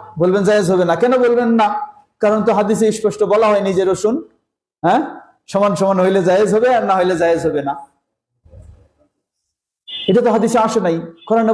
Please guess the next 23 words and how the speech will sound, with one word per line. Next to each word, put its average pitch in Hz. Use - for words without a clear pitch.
বলা 214
হয় 180
নাই। 156
এইখানে 147
হলো 156
এই 170
খেজুরের 160
সাথে 151
কিয়াস 131
হলো 165
যে 131
না, 123
রসুনটাও 196
এক -
কেজির 151
সাথে 139
আরেক 160
কেজি 220
যদি 160
আমি 135
কেনা 143
বেচা 165
করতে 160